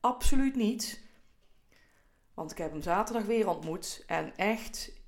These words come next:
ik stond stijf van de stress en de spanning. Ik blokkeerde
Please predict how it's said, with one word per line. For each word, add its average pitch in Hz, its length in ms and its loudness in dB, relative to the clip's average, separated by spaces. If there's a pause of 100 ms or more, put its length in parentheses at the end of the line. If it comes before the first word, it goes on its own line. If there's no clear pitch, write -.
(180)
ik 175 240 -6
stond 151 320 -10
stijf - 880 2
van 233 280 0
de 208 60 -2
stress 220 400 0
en 208 120 0
de 208 60 -2
spanning. 156 500 -4 (1600)
Ik 165 200 -6
blokkeerde 214 920 6